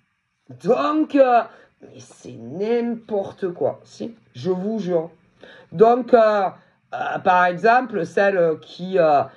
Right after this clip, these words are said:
était tombée sur un mec, euh, euh, toxique Bélier, ben, en gros, elle ne recommandait pas,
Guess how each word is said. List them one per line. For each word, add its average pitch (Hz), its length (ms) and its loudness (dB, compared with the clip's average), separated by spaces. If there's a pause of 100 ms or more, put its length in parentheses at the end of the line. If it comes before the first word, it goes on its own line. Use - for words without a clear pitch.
(180)
était 170 340 -4
tombée 180 460 0
sur 160 320 -6
un 151 40 -2
mec, 170 440 -4
euh, 117 180 -2 (320)
euh, 143 200 2
toxique 175 600 -4
Bélier, 202 460 0 (580)
ben, 226 540 2
en 190 180 -2
gros, 226 180 2
elle 269 140 0
ne 233 60 0
recommandait 202 640 -4
pas, 254 340 -2